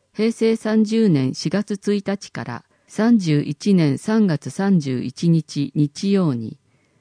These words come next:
償還した利子額の六十パーセント。利子補給期間、融資を受けた資金の償還開始日から五年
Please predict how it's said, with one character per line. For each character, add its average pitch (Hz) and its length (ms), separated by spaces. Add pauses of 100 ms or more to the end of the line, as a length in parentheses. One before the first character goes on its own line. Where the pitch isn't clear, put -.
(160)
償 202 300
還 202 280
し - 100
た 180 140
利 170 100
子 208 180
額 170 280
の 131 240
六 165 260
十 202 200
パ - 280
ー 180 60
セ 175 180
ン 135 80
ト。 - 260 (1300)
利 202 120
子 170 160
補 151 160
給 196 300
期 - 160
間、 127 240 (800)
融 233 220
資 170 240
を 139 80
受 160 260
け - 0
た - 300
資 - 160
金 175 280
の 127 160
償 202 260
還 196 260
開 190 240
始 196 160
日 165 120
か - 140
ら - 240 (360)
五 156 120
年 196 320